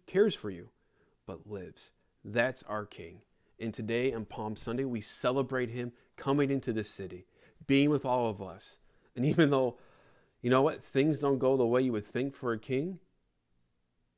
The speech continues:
He takes it all on. And my encouragement for you is that with all the things you're dealing with, to know that you are not alone. So have fun today. Go around,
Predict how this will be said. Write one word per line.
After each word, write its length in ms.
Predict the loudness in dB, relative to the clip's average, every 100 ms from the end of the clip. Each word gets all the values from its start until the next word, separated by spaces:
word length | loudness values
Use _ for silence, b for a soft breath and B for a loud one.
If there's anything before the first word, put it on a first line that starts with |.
| _
He 180 | -6 -6
takes 340 | -4 -8 -4
it 80 | -4
all 220 | -2 -4
on. 200 | -8 -18 -20 _ _ _ _ _ _ -14
And 80 |
my 60 | -12
encouragement 480 | -6 0 0 0 -6
for 160 | -4
you 300 | -2 -2 -6 -10
is 120 | -10
that 80 | -6
with 100 | -8
all 220 | -6 -2
the 80 | -2
things 280 | 0 -4 -2
you're 160 | -2 0
dealing 320 | 0 -2 -4
with, 140 | -6
to 60 | -8
know 180 | -8 -8
that 180 | -8
you 220 | -4 -2 -2
are 100 | -2
not 160 | -6
alone. 320 | -10 -12 -16 -20 _ _ _
So 140 | -2
have 140 | 0 4
fun 200 | 6 6
today. 380 | 4 2 -2 -12 b b b b 0
Go 240 | 4 6
around, 460 | 6 6 4 2